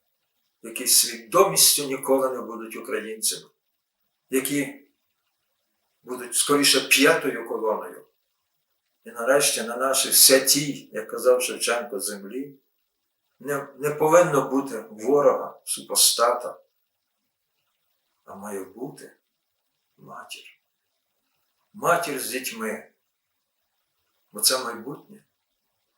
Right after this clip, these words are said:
будь-якої держави, України в тому числі. Будемо надіятися, що незабаром,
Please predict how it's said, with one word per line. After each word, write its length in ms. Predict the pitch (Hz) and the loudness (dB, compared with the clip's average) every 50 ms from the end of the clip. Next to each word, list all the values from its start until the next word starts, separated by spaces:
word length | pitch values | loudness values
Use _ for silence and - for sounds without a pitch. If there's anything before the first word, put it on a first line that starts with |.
| _ _ _ | _ _ _
будь-якої 580 | 143 190 - - 147 - - 131 131 127 - | -12 -12 -10 -8 -10 -6 -4 -4 -4 -4 -6
держави, 580 | 101 101 98 - - - 95 95 - - - - | -6 -6 -6 -6 -6 -4 -4 -4 -4 -4 -6 -12
України 580 | - - - - - 104 107 127 131 127 110 | -18 -20 -18 -16 -14 -14 -14 -14 -16 -16 -18
в 120 | 110 - _ _ | -18 -20 _ _
тому 260 | - 107 101 101 92 | -10 -10 -10 -6 -6
числі. 480 | - - - - - - - 78 76 _ _ _ _ _ _ _ _ _ _ _ _ _ _ _ _ _ _ _ _ _ _ _ _ _ _ _ _ _ _ _ _ _ _ _ _ _ _ _ _ _ _ _ _ _ _ _ _ _ _ _ _ _ _ _ _ | -6 -6 -4 -4 -4 -4 -6 -10 -16 _ _ _ _ _ _ _ _ _ _ _ _ _ _ _ _ _ _ _ _ _ _ _ _ _ _ _ _ _ _ _ _ _ _ _ _ _ _ _ _ _ _ _ _ _ _ _ _ _ _ _ _ _ _ _ _
Будемо 240 | 147 165 165 175 170 | -4 0 0 0 2
надіятися, 920 | 170 170 170 - 160 156 151 139 123 - 127 - - - 101 90 - - - _ _ _ _ _ _ _ _ _ _ _ _ _ _ _ _ _ _ _ _ _ _ _ _ _ _ _ _ _ _ _ _ _ _ _ _ _ _ _ _ _ _ _ _ _ _ _ _ _ _ | 4 4 4 4 2 2 2 2 2 2 0 0 0 0 -2 -4 -6 -10 -18 _ _ _ _ _ _ _ _ _ _ _ _ _ _ _ _ _ _ _ _ _ _ _ _ _ _ _ _ _ _ _ _ _ _ _ _ _ _ _ _ _ _ _ _ _ _ _ _ _ _
що 360 | - - - - 135 135 131 | -8 -4 0 2 2 2 0
незабаром, 800 | 135 - 143 151 135 - - 135 143 139 135 131 - - - - | 0 2 4 4 4 6 6 6 6 8 8 6 4 0 -4 -10